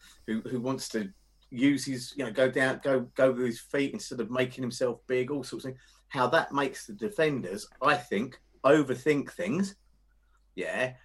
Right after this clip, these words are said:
and then they're trying to cater for all sorts of, um,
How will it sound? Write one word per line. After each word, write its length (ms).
and 100
then 140
they're 140
trying 240
to 60
cater 380
for 200
all 360
sorts 340
of, 200
um, 300